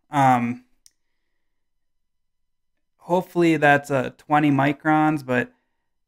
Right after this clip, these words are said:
it's pretty blunt. Usually I like it a little bit longer.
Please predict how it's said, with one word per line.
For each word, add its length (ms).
it's 180
pretty 300
blunt. 600
Usually 400
I 140
like 320
it 80
a 80
little 200
bit 280
longer. 580